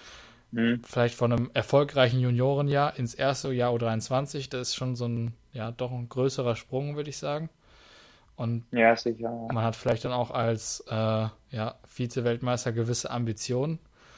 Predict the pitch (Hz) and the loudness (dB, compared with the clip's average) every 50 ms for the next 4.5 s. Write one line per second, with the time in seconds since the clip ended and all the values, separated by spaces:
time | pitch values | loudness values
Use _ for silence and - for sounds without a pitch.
0 | - - _ _ _ - 131 113 117 117 117 120 120 123 127 123 120 117 123 123 | -20 -20 _ _ _ -6 -2 0 2 2 2 2 0 -2 -4 -6 -2 0 2 4
1 | 123 120 123 120 117 113 117 123 127 127 123 120 110 - - 151 127 117 117 117 | 4 4 2 2 2 0 0 0 2 2 0 0 -2 -4 -6 -8 -6 -4 -2 -2
2 | 117 117 120 135 - - 180 - 117 - - - 135 139 151 156 160 151 143 - | -2 -2 -2 -4 -6 -8 -10 -8 -8 -6 -4 -2 -2 0 0 0 -2 -2 -2 -2
3 | - 143 135 139 139 147 139 - - 143 143 139 135 123 113 110 - - 127 120 | -2 0 0 2 0 0 -2 -4 -4 -4 -4 -2 -2 -4 -4 -4 -4 -2 0 0
4 | 120 117 110 113 117 117 117 117 113 | 0 0 0 0 0 0 0 0 -2